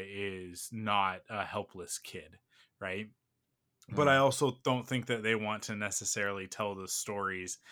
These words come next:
Speaker 1: uh, the individual stories of, like, her training. Like, we, it's, i-, it's
Speaker 2: Right,
Speaker 1: actually,
Speaker 2: right.
Speaker 1: it has been very interesting that, like, that's been, there have been a couple of B or C plots in episodes of, like, oh, Omega is,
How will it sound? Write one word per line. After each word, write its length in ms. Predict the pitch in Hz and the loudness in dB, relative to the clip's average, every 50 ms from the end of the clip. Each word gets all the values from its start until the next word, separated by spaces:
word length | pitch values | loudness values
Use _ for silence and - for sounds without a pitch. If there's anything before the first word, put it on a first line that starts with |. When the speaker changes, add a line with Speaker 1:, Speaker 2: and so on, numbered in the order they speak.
| - - - - _ _ _ - - | -20 -20 -20 -20 _ _ _ -12 -8
Speaker 1:
uh, 100 | 156 135 | -6 -2
the 220 | 131 127 127 127 123 | 0 2 4 4 4
individual 500 | 123 123 120 107 113 107 - 107 104 98 | 4 2 2 0 0 -2 -2 -2 -4 -4
stories 480 | - - 120 107 101 101 98 95 92 | -2 -2 -2 -2 0 -2 -2 -2 -4
of, 120 | 101 98 95 | -4 -4 -4
like, 240 | 95 90 95 92 - | -6 -8 -8 -10 -6
her 180 | - 110 98 92 | -4 -4 -4 -4
training. 540 | - - - 101 92 92 92 90 87 85 | -6 -6 -6 -6 -6 -6 -8 -12 -14 -12
Like, 200 | 90 92 98 - - | -10 -10 -10 -6 -4
we, 260 | 117 117 113 117 117 - - - - - - - - | -2 0 0 -2 -4 -8 -18 -18 -18 -18 -18 -4 0
it's, 220 | 135 165 - - 226 - | 0 2 2 0 2 6
i-, 220 | 185 185 185 180 - | 6 6 6 6 4
it's 220 | 175 170 160 110 - | 4 4 4 6 6
Speaker 2:
Right, 80 | 151 151 160 | 8 8 8
Speaker 1:
actually, 300 | 156 185 - 160 151 147 | 6 4 2 2 4 4
Speaker 2:
right. 280 | 135 131 90 90 92 - - - - | 4 4 2 0 -4 -8 -10 2 6
Speaker 1:
it 180 | 135 143 139 | 6 6 6
has 360 | 123 113 127 143 156 160 135 | 6 6 6 8 8 8 6
been 240 | - 165 165 156 143 | 4 2 2 4 6
very 340 | 131 143 139 139 139 131 117 | 6 6 8 6 6 4 4
interesting 520 | 120 127 127 131 127 120 - 120 117 113 | 2 2 2 0 0 0 0 0 0 0
that, 120 | 113 110 107 | -2 -2 -2
like, 320 | 107 107 107 104 - - _ - - - - - _ _ - | -2 0 0 -2 -2 -8 _ -20 -20 -20 -20 -20 _ _ -2
that's 320 | 139 131 135 135 139 - - | 4 8 8 8 8 6 0
been, 420 | 127 143 156 156 151 143 147 135 | 0 0 2 2 2 2 2 4
there 180 | 131 147 151 156 | 4 6 6 6
have 100 | 143 131 | 4 2
been 120 | 151 151 | 0 0
a 60 | 147 | 0
couple 360 | 135 - 143 135 - 147 135 131 | 0 0 -2 0 0 2 2 2
of 200 | 120 110 98 - _ | 0 0 -4 -6 _
B 280 | - 120 113 113 120 117 | -4 -2 0 0 0 0
or 140 | 110 104 98 | 0 -2 -2
C 280 | - - - 110 110 110 | -2 -2 -2 -2 -2 -4
plots 480 | - - 139 139 151 160 156 - - | -4 -4 -2 0 0 0 -2 -4 -4
in 140 | 135 113 107 | -4 -2 -2
episodes 640 | 101 104 - - 131 127 - 165 165 180 190 190 170 | -2 -2 -2 -4 -4 -2 0 0 0 2 0 0 -2
of, 300 | 135 110 110 110 104 98 | 0 0 0 0 -2 -2
like, 300 | 107 104 101 101 98 - - - | -2 0 0 0 -2 -4 -2 2
oh, 420 | 156 175 147 113 98 87 85 - _ _ _ _ _ _ _ _ _ _ _ _ _ - | 4 4 4 4 2 -2 -6 -12 _ _ _ _ _ _ _ _ _ _ _ _ _ 2
Omega 560 | 131 135 139 139 135 139 139 131 139 131 127 | 4 6 6 6 6 6 6 6 4 4 4
is, 500 | 120 113 107 110 110 110 104 101 98 - | 2 2 2 2 2 2 0 -2 -6 -10